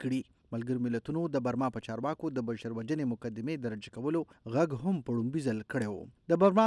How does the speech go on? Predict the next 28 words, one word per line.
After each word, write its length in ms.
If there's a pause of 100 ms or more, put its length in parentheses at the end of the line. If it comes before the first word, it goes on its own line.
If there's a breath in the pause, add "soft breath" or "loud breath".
(160)
فوز 280
وړاندې 580
د 100
بشر 280
وژنې 380
تورونه 360
رد 240
کړي 180 (120)
او 20 (140)
دریځ 260
یې 120
اختیار 360
کړی 220
و 260
چې 100 (220)
دوی 180 (240)
د 140
ترهګرو 560
خلاف 280 (140)
عملیات 460
کړي. 160 (340)
د 160
جرمونو 340 (220)
ملګرو 340
ملتونو 540
او 220
یو 100 (140)
شمیر 280